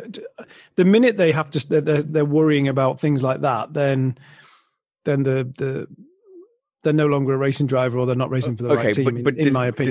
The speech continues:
Speaker 1: opinion,
Speaker 2: not
Speaker 1: but
Speaker 2: come to a point where you have to sit someone down and go, "Actually, you're, this is costing <laughs> quite a lot,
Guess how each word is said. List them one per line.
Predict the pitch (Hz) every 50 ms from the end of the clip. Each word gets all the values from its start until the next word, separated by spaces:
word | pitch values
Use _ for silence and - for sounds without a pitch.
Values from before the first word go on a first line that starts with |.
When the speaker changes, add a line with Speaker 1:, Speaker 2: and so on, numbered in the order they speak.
| 135
Speaker 1:
opinion, | 143 -
Speaker 2:
not | 131 143 131
Speaker 1:
but | -
Speaker 2:
come | - - 139 131 127 117
to | - 104
a | 92
point | - - 95 90 85 76
where | 85 85
you | 85 82
have | 90 -
to | - -
sit | - - 87 85
someone | - 98 95 92 87
down | 98 95 92
and | 90 82
go, | 82 80 82 - _ _ _ _ _ _ _ _ - - -
"Actually, | - 190 208 185 - - 123 101
you're, | 113 127 135 135 _ - _ _ _ _ _
this | - 196 -
is | 330 -
costing | - 359 - - - 285
<laughs> |
quite | - - - - - - - - -
a | 131 117 143
lot, | 143 135 - 151 -